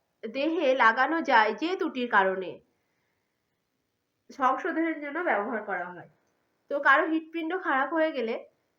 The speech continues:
এসএ নোড কিন্তু ব্যবহার করা হয়, কৃত্রিম স্পে-, আহ, স্পেকার, এই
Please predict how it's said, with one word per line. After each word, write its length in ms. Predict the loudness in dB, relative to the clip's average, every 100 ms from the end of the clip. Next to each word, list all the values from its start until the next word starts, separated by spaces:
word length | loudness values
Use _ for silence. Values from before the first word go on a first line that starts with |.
| _ _ -2
এসএ 320 | 0 0 -2
নোড 240 | 0 0 -2
কিন্তু 300 | -8 -10 -4 -4 -6 _ _ _ _ _ _ _ _ _ _ _ _ _
ব্যবহার 480 | -2 0 2 0 -2
করা 200 | -2 -4
হয়, 180 | -4 -8 -10
কৃত্রিম 380 | -10 -4 -4
স্পে-, 300 | -4 -4 -4
আহ, 300 | -4 -8 -8
স্পেকার, 420 | -10 -8 -4 -4 -4
এই 340 | -4 -6